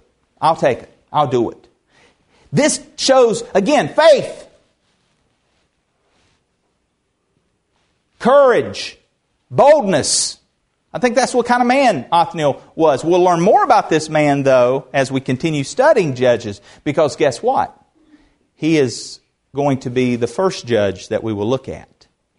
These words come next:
that God uses. All right, so, so here he is.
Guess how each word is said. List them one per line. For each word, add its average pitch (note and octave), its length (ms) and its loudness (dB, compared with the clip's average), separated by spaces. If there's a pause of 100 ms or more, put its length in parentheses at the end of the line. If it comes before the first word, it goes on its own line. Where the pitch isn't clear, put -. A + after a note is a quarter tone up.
(560)
that A#2+ 140 -4
God B2 280 0
uses. B2 600 -4 (240)
All F3+ 80 2
right, F#3+ 200 0 (260)
so, G3 400 0 (140)
so G#3+ 140 2
here C4+ 220 4
he B3 120 4
is. D3 240 0